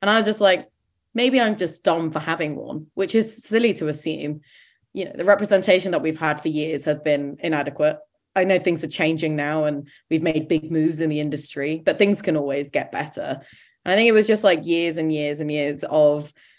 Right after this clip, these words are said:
not finding someone who I could relate to in the media, not finding,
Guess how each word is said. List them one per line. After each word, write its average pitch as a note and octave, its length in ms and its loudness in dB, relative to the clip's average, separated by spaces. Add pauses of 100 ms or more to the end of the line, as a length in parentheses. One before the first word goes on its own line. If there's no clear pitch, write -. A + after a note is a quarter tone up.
(440)
not F3 580 -2
finding E3 500 0
someone D#3 600 0
who E3 220 -2
I D#3 80 2
could D#3 180 -6
relate D3 340 -2
to C#3+ 400 -2
in D#3 100 -2
the D#3 80 0
media, D3 720 -2
not F3 280 -2
finding, D3+ 640 -4